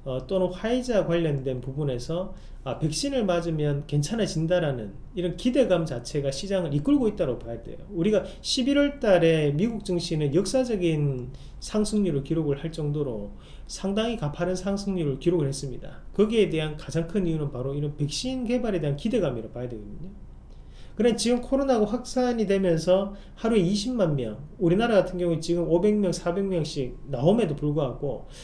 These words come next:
시장은 그렇게 큰 걱정 안 한다는 거죠. 바로 백신이 있기 때문이에요. 그러면 여기에 대한 기대감으로 시장은 더욱더 상승에 대한 추세를 올릴 가능성이 높다라고 봐야 되는 부분이라고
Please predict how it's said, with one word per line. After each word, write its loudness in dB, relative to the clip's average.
시장은 2
그렇게 0
큰 -8
걱정 -6
안 0
한다는 -4
거죠. -12
바로 0
백신이 0
있기 -8
때문이에요. -8
그러면 4
여기에 6
대한 6
기대감으로 0
시장은 0
더욱더 -4
상승에 -4
대한 -6
추세를 -2
올릴 0
가능성이 -2
높다라고 -2
봐야 4
되는 2
부분이라고 -4